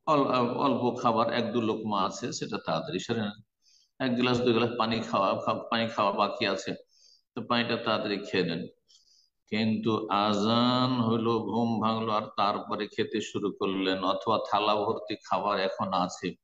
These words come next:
এখনো পাঁচ দশ মিনিট লাগবে, আর থালা ভর্তি খাবার খেতে থাকেন আরামসে, এগুলি ফতোয়া, ভুল ফতোয়া। এই ফতোয়া যদি আমল করেন,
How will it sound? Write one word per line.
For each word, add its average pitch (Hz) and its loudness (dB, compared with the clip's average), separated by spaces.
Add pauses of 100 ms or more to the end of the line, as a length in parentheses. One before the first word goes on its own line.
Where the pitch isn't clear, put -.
(540)
এখনো 110 -2
পাঁচ 107 2
দশ 107 0
মিনিট 107 0
লাগবে, 95 -2 (260)
আর 117 0
থালা 120 4
ভর্তি 117 2
খাবার 113 2
খেতে 147 0
থাকেন 160 -2
আরামসে, 98 2 (200)
এগুলি 113 -2
ফতোয়া, 110 2
ভুল 135 6
ফতোয়া। - 2 (840)
এই 120 2
ফতোয়া 120 4
যদি 107 2
আমল 123 2
করেন, 113 0